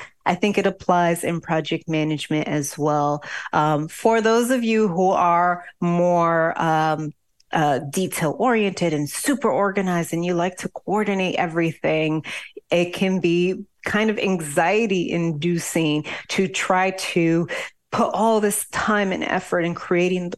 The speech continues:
perfect project plan, and you realize people aren't following it to the letter, um,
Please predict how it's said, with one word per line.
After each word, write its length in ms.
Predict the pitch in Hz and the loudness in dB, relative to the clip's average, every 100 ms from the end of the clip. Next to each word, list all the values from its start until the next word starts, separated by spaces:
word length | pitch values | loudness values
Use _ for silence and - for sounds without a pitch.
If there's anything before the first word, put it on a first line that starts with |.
| - | -10
perfect 520 | - - 226 214 - | -8 -2 -2 -2 -4
project 480 | - 196 180 180 - | -2 -2 -2 -6 -6
plan, 400 | 175 165 156 156 - - - | -4 0 0 -2 -6 -10 -4
and 460 | 160 170 170 165 160 | 0 2 2 0 -2
you 280 | - 165 170 | -6 -2 0
realize 600 | 170 190 190 175 165 156 | 2 2 2 2 0 -2
people 320 | - 175 170 | -6 -6 0
aren't 200 | 165 170 | 0 0
following 520 | - 151 156 156 151 151 | 0 0 2 2 2 0
it 260 | 151 143 _ - | 0 -4 _ -8
to 220 | - 202 | 0 2
the 180 | 170 175 | 4 4
letter, 540 | 165 170 165 160 160 - - - - | 6 4 4 2 0 -4 -8 -6 0
um, 500 | 180 185 180 185 | 4 4 4 0